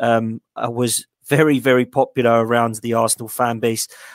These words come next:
Real positive guy, somebody I had the pleasure of meeting a couple of times, and just a real pleasure, uh, to know and to chat to,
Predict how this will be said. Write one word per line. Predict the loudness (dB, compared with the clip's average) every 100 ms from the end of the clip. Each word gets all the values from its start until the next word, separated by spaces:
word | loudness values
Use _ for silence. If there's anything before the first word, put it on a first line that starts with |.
| -20
Real | -8 0 0
positive | 0 0 0 -2 -8
guy, | -2 2 2 0 -4
somebody | -4 -2 -2 0
I | 0
had | 0
the |
pleasure | -2 -4 -4 -4
of | -10
meeting | -10 -10
a |
couple | -4 -4 -4
of | -8
times, | -2 0 0 -6
and | -10
just | -10 -10 -10 -14 _ _ -14 0
a | 0
real | 4 2 2 0 _ -4
pleasure, | 2 4 4 2 0 -4
uh, | 2 4 4 2
to | -2
know | -2 0 2
and | 0 -6
to | -8
chat | -4 -4 -2
to, | -4 -6